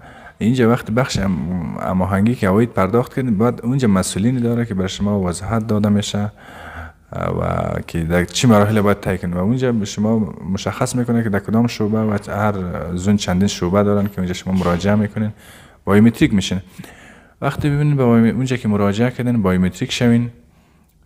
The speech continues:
اه، متوجه باشین هموطنان عزیز که اطفالی که شش سال تکمیل کرده و تا هجده سال نشده، اینها که هستن عکس هایشون گرفته می‌شه و ضرورت هستن که به زونای مربوطه مراجعه کنن.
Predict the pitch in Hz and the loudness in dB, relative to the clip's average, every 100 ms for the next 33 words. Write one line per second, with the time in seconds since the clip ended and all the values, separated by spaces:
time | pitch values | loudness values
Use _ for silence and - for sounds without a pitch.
0 | - 87 85 85 80 60 82 90 95 92 | -8 -4 -2 -2 -2 -2 -2 -2 -2 0
1 | 117 117 120 123 110 104 98 101 110 107 | 2 2 0 -2 -6 -6 -4 -2 0 0
2 | 110 - 90 90 - 110 113 110 - 104 | -2 -4 -4 -6 -6 -2 0 0 -2 -4
3 | - 92 - - 104 104 113 110 110 110 | -4 -4 -4 -2 0 0 -2 -2 -2 -2
4 | - 107 110 104 95 - 90 90 85 90 | -4 -4 -2 -2 -2 -4 -4 -4 -6 -6
5 | - 104 98 101 - - 98 92 107 107 | -2 0 0 -2 -6 -8 -6 -4 -4 -4
6 | 120 - 107 95 110 - 110 107 101 87 | -8 -4 -4 -2 -4 -4 -4 -2 -4 -2
7 | 90 - 131 139 143 143 120 90 90 98 | -4 -4 -4 -4 -4 -4 -4 -2 0 0
8 | 113 117 117 123 120 113 110 120 139 226 | 0 0 -2 -4 -4 -4 -2 -2 -2 -4
9 | 92 92 95 110 98 90 90 101 90 87 | -2 0 2 2 2 -2 -4 -4 -2 -2
10 | 98 123 101 90 | -2 -4 -4 -6